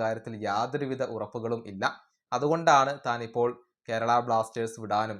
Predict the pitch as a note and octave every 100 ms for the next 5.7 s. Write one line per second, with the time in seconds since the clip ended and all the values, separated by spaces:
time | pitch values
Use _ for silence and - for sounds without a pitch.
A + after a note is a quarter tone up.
0 | G#2 A2 A#2 G#2+ G#2+ A2 A2+ A2+ A2+ A#2
1 | B2+ C3 B2+ B2 A#2+ C#3 C#3 C3+ B2 B2
2 | E3 - _ - D3+ C#3+ C#3+ C#3+ A#2+ A#2
3 | A2+ - A#2 G#2 G#2 A2+ G#2+ G2+ C#3+ -
4 | _ _ - A#2 C#3 D3 - B2 D#3 E3
5 | D#3 D3+ D3+ C3 C#3+ C#3+ C#3